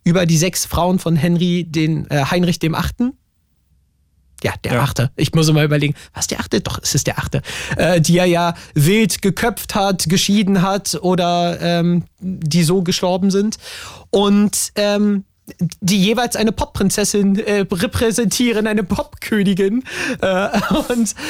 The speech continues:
Speaker 1: ähm, im Stil von Adele und Britney und Beyoncé praktisch, äh, ihre Lebensgeschichte singen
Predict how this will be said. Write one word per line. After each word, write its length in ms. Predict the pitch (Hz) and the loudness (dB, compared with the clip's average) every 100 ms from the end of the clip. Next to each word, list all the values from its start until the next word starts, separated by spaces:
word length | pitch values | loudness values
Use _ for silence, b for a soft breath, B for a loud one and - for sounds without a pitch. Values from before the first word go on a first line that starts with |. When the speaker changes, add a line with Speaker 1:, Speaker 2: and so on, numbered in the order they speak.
| 294 - | -6 -2
Speaker 1:
ähm, 240 | 190 190 | 0 4
im 100 | 196 | 2
Stil 300 | - 202 190 | 2 2 2
von 220 | 202 208 | 0 -2
Adele 440 | 202 175 175 170 190 | 0 2 2 2 2
und 180 | 214 | 2
Britney 380 | 175 180 175 175 | 2 0 2 0
und 160 | 190 202 | 2 2
Beyoncé 640 | 226 196 202 202 196 185 | 2 2 0 0 0 0
praktisch, 560 | 185 175 - 185 196 - | -2 -4 -2 0 0 -2
äh, 160 | 185 185 | -2 -2
ihre 560 | 180 190 185 190 190 185 | 0 0 2 2 0 -2
Lebensgeschichte 840 | 185 202 208 - 170 185 - 175 | 0 0 0 -2 -2 -2 -2 -2
singen 340 | 147 151 180 | 0 2 0